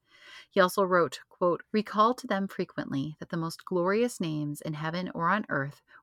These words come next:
were those of men and women whose daily life was one of toil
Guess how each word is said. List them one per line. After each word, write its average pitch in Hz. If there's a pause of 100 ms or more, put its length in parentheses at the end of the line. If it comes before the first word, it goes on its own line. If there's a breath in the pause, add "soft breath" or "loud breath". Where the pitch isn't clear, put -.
were 185
those 180
of 185
men 180
and 226
women 151
whose 165
daily 170
life 160 (100)
was 170
one 165
of -
toil 202